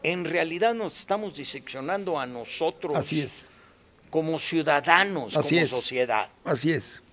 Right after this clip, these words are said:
Speaker 1: ¿No? Valdría la pena, ¿no?
Speaker 2: Pues a mí me interesaría muchísimo,
Speaker 1: Pues sí.
Speaker 2: ¿no?
Speaker 1: Porque además hay otra cosa, y tú lo mencionabas en el programa pasado,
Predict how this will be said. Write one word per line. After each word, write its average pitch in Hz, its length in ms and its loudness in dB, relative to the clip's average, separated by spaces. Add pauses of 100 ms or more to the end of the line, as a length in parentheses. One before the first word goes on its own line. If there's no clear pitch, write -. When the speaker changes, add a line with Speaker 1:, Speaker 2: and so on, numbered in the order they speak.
Speaker 1:
¿No? - 100 -16 (680)
Valdría 120 300 -6
la 139 120 -4
pena, 285 440 4
¿no? 170 260 -12 (320)
Speaker 2:
Pues 135 140 2
a - 20 2
mí 160 120 2
me 226 60 2
interesaría 143 600 -2
muchísimo, 151 600 -8
Speaker 1:
Pues - 120 -8
sí. - 160 -16
Speaker 2:
¿no? - 260 -12
Speaker 1:
Porque 208 320 6
además 226 340 6
hay 285 140 6
otra 269 200 0
cosa, 220 260 2
y 139 40 -2
tú - 160 -8
lo 254 120 0
mencionabas 139 680 -2
en 110 160 -8
el 95 260 -14 (420)
programa 135 440 2
pasado, 147 600 4